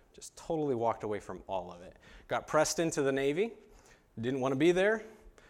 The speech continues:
and made it very, very clear he did not want to be there, to the point where they finally just left him somewhere. He got dropped off into slavery in a foreign country, found a way to get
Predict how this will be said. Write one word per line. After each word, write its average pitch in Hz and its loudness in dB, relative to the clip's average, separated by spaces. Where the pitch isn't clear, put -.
and 120 -2
made 131 0
it 120 -2
very, 123 2
very 143 4
clear 147 2
he - 0
did 147 0
not 123 0
want 123 -4
to 135 -2
be 123 0
there, 160 2
to 160 -4
the 135 -2
point 139 -2
where 120 0
they 123 0
finally 143 2
just 127 -2
left 98 -2
him 95 -6
somewhere. 90 -8
He 123 -8
got 101 -4
dropped 110 0
off 139 4
into 139 -2
slavery 113 -2
in 123 -2
a - -8
foreign 151 2
country, 117 -4
found 220 0
a 202 6
way 175 2
to 151 -6
get 117 -6